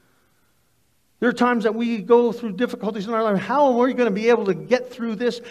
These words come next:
and honor you, God, so I can get the blessings that you have already laid out for me?"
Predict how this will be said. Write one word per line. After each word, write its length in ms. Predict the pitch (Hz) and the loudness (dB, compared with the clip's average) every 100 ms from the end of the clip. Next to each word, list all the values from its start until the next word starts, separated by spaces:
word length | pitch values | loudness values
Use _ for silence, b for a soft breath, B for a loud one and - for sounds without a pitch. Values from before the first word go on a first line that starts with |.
| B | B
and 180 | - 185 196 | -6 -4 0
honor 300 | 247 254 226 | 2 2 2
you, 340 | 170 208 214 | 0 -4 -4
God, 400 | 151 131 107 - - - _ _ b b b b b b b b b _ | -4 -4 -6 -16 -20 -20 _ _ b b b b b b b b b _
so 180 | - 196 | 0 2
I 100 | 202 | 2
can 200 | 202 196 | 0 0
get 200 | 175 233 | 0 2
the 80 | 220 | 0
blessings 600 | 175 196 214 - 202 170 | -2 0 0 0 -6 -2
that 220 | 180 - | -2 -2
you 100 | 180 | -4
have 240 | 180 180 | 0 0
already 400 | 180 175 185 185 | 0 -2 -2 -2
laid 240 | 180 185 175 | -2 0 0
out 240 | 185 190 | -2 -4
for 160 | - 156 | -10 -10
me?" 240 | 120 110 | -10 -14